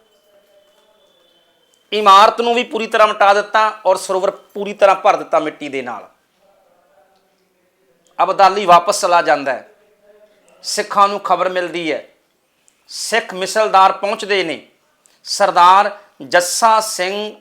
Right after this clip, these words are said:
ਆਹਲੂਵਾਲੀਆ ਦੀ ਅਗਵਾਈ ਦੇ ਹੇਠ ਦਲ ਖਾਲਸੇ ਨੇ ਹਰਿਮੰਦਰ ਸਾਹਿਬ ਦੀ ਇਮਾਰਤ ਨੂੰ ਦੁਬਾਰਾ ਬਣਾਉਣ ਦਾ ਫੈਸਲਾ ਕੀਤਾ, ਗੁਰਮਤਾ ਪਾਸ ਕੀਤਾ।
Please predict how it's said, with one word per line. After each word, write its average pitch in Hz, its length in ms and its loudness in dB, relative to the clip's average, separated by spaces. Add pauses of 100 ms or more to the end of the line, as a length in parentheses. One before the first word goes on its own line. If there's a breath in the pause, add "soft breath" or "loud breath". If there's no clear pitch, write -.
(140)
ਆਹਲੂਵਾਲੀਆ 180 880 4
ਦੀ 196 240 -8
ਅਗਵਾਈ 180 360 2
ਦੇ 190 160 -4
ਹੇਠ 160 300 -8 (680)
ਦਲ 190 320 4
ਖਾਲਸੇ 175 560 2
ਨੇ 190 340 -6 (300 soft breath)
ਹਰਿਮੰਦਰ 185 400 0
ਸਾਹਿਬ 214 300 0
ਦੀ 214 80 -8
ਇਮਾਰਤ 175 540 2
ਨੂੰ 185 300 -6
ਦੁਬਾਰਾ 160 600 4 (920)
ਬਣਾਉਣ 170 400 -2
ਦਾ 175 120 4
ਫੈਸਲਾ 165 420 -2
ਕੀਤਾ, 127 380 -10
ਗੁਰਮਤਾ 180 440 0
ਪਾਸ 165 320 0
ਕੀਤਾ। 135 360 -14